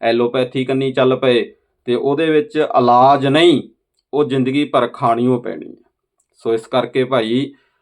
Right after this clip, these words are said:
ਅੱਜ ਜਿਸ ਰੋਗ ਦੇ ਸੰਬੰਧ 'ਚ ਮੈਂ ਤੁਹਾਡੇ ਸਾਹਮਣੇ ਆਇਆ, ਸ਼ੂਗਰ ਦਾ ਨੁਕਸਾ ਤੁਹਾਡੀ ਝੋਲੀ 'ਚ ਪਾਉਣ ਵਾਸਤੇ ਆਇਆ। ਪਿਛਲੇ ਪੰਦਰਾਂ ਸਾਲਾਂ ਤੋਂ ਦਵਾਈ ਦੇ ਰਹੇ ਹਾਂ,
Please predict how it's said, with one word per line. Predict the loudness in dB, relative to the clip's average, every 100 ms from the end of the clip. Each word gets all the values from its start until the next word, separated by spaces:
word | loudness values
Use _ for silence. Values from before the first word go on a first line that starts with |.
| _ _ 2 2
ਅੱਜ | 2
ਜਿਸ | 0 -4 -4
ਰੋਗ | 0 2 2 0
ਦੇ | 0 -2
ਸੰਬੰਧ | -2 -2 0 0
'ਚ | -4
ਮੈਂ | -2 0 -2
ਤੁਹਾਡੇ | -2 -2 -2 -4
ਸਾਹਮਣੇ | -4 -4 -2 -2 0
ਆਇਆ, | 0 0 0 -4 -6 _ _ _
ਸ਼ੂਗਰ | -20 -6 -2 0 2 2
ਦਾ | 4 2
ਨੁਕਸਾ | 2 -2 0 0
ਤੁਹਾਡੀ | 2 0 0 0 -4
ਝੋਲੀ | -2 -2 -2
'ਚ | -8
ਪਾਉਣ | -4 0 0 2
ਵਾਸਤੇ | 2 2 0 -4 -2
ਆਇਆ। | -2 -2 0 0 -2 _ _
ਪਿਛਲੇ | -8 -4 -2 0
ਪੰਦਰਾਂ | 0 2 2 2
ਸਾਲਾਂ | 2 2 2 2
ਤੋਂ | -2 -4
ਦਵਾਈ | -2 -4 -4
ਦੇ | -4 -2
ਰਹੇ | 0 0
ਹਾਂ, | 0 0